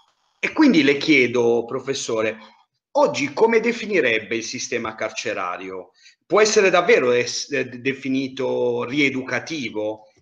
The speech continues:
E in seconda battuta, qual è secondo lei il valore che effettivamente oggi il Tribunale di Torino dà alle misure alternative?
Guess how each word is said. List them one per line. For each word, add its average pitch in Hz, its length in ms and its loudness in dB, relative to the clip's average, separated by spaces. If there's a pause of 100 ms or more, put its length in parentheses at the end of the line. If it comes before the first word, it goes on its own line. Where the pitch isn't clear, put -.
(120)
E 233 100 2
in 262 120 4
seconda 254 680 2
battuta, 107 960 -6 (420)
qual 381 260 4
è 127 100 4
secondo 135 720 -2
lei 131 380 0
il 131 140 -4
valore 143 640 2
che 151 120 0
effettivamente 151 840 -2
oggi 147 240 0
il 135 80 -6
Tribunale 143 560 -2
di 131 120 -6
Torino 135 440 -2
dà 139 220 0
alle 127 160 0
misure 127 400 -2
alternative? 104 960 -8